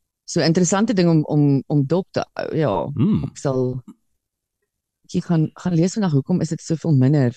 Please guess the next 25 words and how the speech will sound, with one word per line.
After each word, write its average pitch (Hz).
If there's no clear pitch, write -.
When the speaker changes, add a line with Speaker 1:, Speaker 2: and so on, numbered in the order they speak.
Speaker 1:
wat 127
geregistreer 143
Speaker 2:
Ja, 101
Speaker 1:
het. 95
Speaker 2:
dit -
Speaker 1:
Maybe 120
Speaker 2:
is, 139
Speaker 1:
was, -
Speaker 2:
dit 131
Speaker 1:
maybe 113
Speaker 2:
is -
Speaker 1:
was -
dit 202
nie 220
Speaker 2:
nogal 180
Speaker 1:
baie 190
vrugbare 202
Speaker 2:
interessant. 208
Speaker 1:
jaar 185
nie, 123
I -
don't -
know. -
Speaker 2:
Maybe, 110
ja. 92